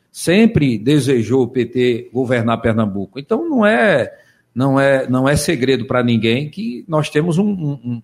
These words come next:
um, um projeto, é, é, pra, pra dois mil e vinte e seis que pode,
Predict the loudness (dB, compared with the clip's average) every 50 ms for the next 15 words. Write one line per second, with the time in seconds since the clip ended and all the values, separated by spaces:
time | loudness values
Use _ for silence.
0 | _ -10 -10 -10 -10 -10 -10 -10 -4 -2 0 0 2 2 0 0 0 -2 -4 -8
1 | -12 -12 _ _ _ _ _ -20 -20 _ _ _ -2 -2 -2 0 0 0 2 2
2 | 2 0 -2 -4 _ _ _ _ -2 0 0 0 0 -2 -4 -6 -12 -8 _ 0
3 | 0 2 2 4 4 4 4 4 2 2 2 0 -2 -2 -6 -4 -2 0 0 2
4 | 0 -2 -4 -4 -8 -10 -10 -10 _ _ _ _ _ _ -4 0 0 0 2 2
5 | 0 -2